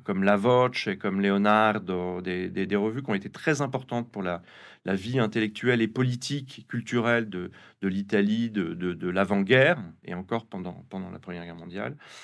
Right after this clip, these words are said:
euh, auxquelles lui, il a été attaché et qui lui ont beaucoup, euh, beaucoup servi. Récemment,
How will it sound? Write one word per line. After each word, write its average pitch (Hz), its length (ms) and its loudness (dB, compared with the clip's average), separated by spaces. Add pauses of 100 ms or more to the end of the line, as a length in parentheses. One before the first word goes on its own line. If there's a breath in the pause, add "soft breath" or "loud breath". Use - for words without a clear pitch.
(260 loud breath)
euh, 87 560 -2
auxquelles 127 300 2
lui, 147 180 -2
il 123 80 2
a 113 40 8
été 107 220 0
attaché 107 460 -2
et 139 60 -2
qui 127 160 -8
lui 107 80 0
ont 113 100 2
beaucoup, 127 480 -2
euh, 98 400 -2
beaucoup 107 300 -12
servi. 117 340 -2
Récemment, 127 600 2